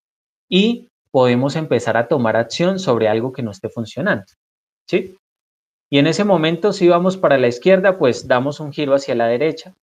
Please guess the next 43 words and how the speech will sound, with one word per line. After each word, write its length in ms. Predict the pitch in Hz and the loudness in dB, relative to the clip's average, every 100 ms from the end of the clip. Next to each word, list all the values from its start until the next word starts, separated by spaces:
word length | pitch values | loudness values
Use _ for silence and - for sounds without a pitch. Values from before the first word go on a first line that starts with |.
| _ _ _ _ _ _ - | _ _ _ _ _ _ -10
y 180 | 151 131 | -2 0
eso, 680 | 127 127 - 147 151 - _ - | 0 -2 -2 -2 -2 -6 _ -8
eh, 260 | 113 107 - | -6 -6 -2
tiene 240 | 139 143 | -2 -2
que 140 | 143 | -2
ver 180 | 113 117 | -2 -2
con 180 | - 127 | -2 -4
el 200 | 123 120 | -4 -2
direccionamiento. 840 | 160 170 147 147 131 113 101 95 _ _ _ _ _ _ _ | 2 2 2 -4 -8 -8 -10 -14 _ _ _ _ _ _ _
Usted 220 | 123 120 | -6 -4
tiene 260 | 160 160 | -2 -2
que 80 | 160 | -2
estar 220 | 147 110 | -2 -2
en 100 | 110 | -2
la 120 | 120 131 | -2 -2
capacidad 560 | 139 113 - 110 139 | 0 0 0 2 2
de 140 | 139 127 | 2 -2
tomar 380 | 123 110 104 110 | -2 -2 -4 -4
decisiones 680 | 123 135 - 143 196 185 _ _ _ - | -4 -4 -2 -2 -2 -10 _ _ _ -4
en 160 | 127 120 | 0 2
el 100 | 110 | 2
momento 480 | 104 104 107 135 131 | -2 -2 -2 0 2
justo, 500 | 180 180 - 208 _ _ _ _ | 4 2 0 -8 _ _ _ _
en 160 | - 120 | 0 2
el 100 | 113 | 2
lugar 300 | 107 110 110 | 2 4 4
exacto 540 | 127 165 160 - 185 - _ - | 2 0 0 -6 -10 -10 _ -8
y 60 | |
con 220 | - 127 117 | -4 0 2
la 100 | 110 | 2
velocidad 560 | 104 101 - 110 104 | 0 -2 -2 -2 -2
que 120 | 120 | -6
corresponde. 540 | 117 120 95 - - - _ _ _ _ - _ _ _ _ _ _ _ _ _ _ _ - | -6 -8 -8 -16 -20 -20 _ _ _ _ -20 _ _ _ _ _ _ _ _ _ _ _ -14
Así 200 | 127 127 | -10 -2
que 200 | 170 170 | -2 2
esa 260 | 160 160 | 2 4
es 60 | 170 | 2
la 60 | 175 | 2
invitación 580 | 170 165 123 107 113 | 2 0 0 0 -2
de 120 | 107 120 | 2 4
ahora 200 | 123 120 | 4 2
en 100 | 123 | 0
adelante, 580 | 104 104 107 95 - | -4 -4 -4 -6 -18